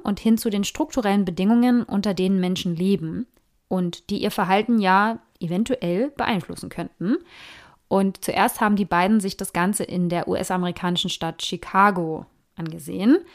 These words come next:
Und dazu mache ich jetzt einen ganz kurzen Exkurs. Denn wenn ihr euch näher mit diesem Thema befasst, dann wird euch das auf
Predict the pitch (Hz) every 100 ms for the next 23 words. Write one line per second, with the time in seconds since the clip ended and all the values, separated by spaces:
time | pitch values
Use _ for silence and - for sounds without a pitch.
0 | - - _ 185 185 220 233 226 233 -
1 | 180 220 - 226 - - - - - 185
2 | 233 453 - - _ _ 202 196 202 185
3 | 233 240 214 202 196 196 - - 180 196
4 | 226 220 214 196 202 202 196 170 - 190
5 | 240 - 190 190 214 208 202 -